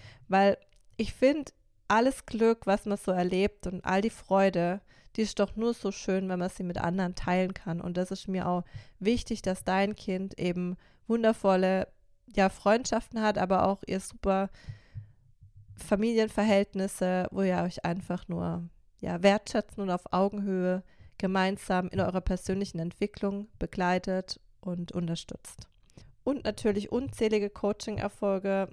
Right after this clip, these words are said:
die zwanzig Jahre Zusammenarbeit mit Kids und Teens. Das heißt,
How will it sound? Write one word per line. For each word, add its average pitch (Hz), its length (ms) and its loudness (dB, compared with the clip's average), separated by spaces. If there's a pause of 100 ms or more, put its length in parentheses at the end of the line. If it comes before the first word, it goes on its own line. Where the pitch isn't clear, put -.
(500)
die 202 100 -14
zwanzig 190 460 -4
Jahre 175 340 -4
Zusammenarbeit 175 1040 -6
mit 330 300 -6
Kids - 360 -8
und 214 160 -12
Teens. 196 360 -4 (1000)
Das - 260 -2
heißt, 226 460 0